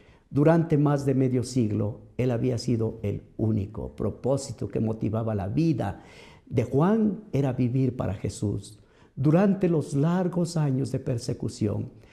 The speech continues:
en los tiempos de Domiciano, él dio un testimonio fuerte, un testimonio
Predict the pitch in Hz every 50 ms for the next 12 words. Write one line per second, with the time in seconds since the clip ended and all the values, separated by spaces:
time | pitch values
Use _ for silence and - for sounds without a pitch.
0 | - - - - - 185 196 196 170 160 165 - - 208 240 277 269 240 233 -
1 | 180 139 - - 113 135 139 120 123 110 - - 131 123 117 117 107 104 98 101
2 | 107 - - - - - - - - _ _ - 175 196 214 214 214 208 202 190
3 | 202 - - - - 135 120 165 202 202 196 190 175 - - 185 165 - - -
4 | 185 165 160 160 175 190 196 190 180 147 - - - - 131 160 175 190 190 -
5 | 185 - - 135 - - - - - - - - - 208 196 196 208 208 202 -
6 | 202 190 190 196 226 202 214 214 160